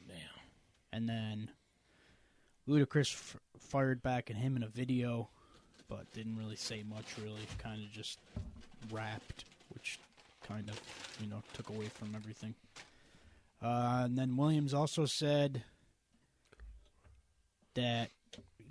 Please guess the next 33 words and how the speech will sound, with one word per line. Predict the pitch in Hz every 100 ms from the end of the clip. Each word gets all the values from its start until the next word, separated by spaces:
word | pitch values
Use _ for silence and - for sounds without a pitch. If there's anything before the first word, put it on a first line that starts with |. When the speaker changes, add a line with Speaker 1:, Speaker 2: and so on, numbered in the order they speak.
| - - - -
Speaker 2:
he | 131
alleged | 135 143 175 147 -
that | 131 -
Cedric | 165 151 147 -
the | 143
Entertainer | 139 123 139 135 127
stole | - 135 131
one | 131
of | 123
his | 113
best | - 120 - -
jokes. | 117 110 107 - - - - - - - _ _ _ _ _ _ _ 107
Uh, | 104 104 104 - _ _ _ _ - -
uh, | - 156
Speaker 1:
Huh? | 107
Speaker 2:
he | 117
thought | 131 143 139
I | 135
was | 135
just | 143 139 139
a |
no-name | 135 147 156 147 143
comedian, | 147 135 131 127 127
that | 120 117
he | 123
could | 123
take | - 127 -
this | 120
joke | - 123 120 120
and | 117
nobody | 120 123 127
would | 123
know. | 117 113 110 110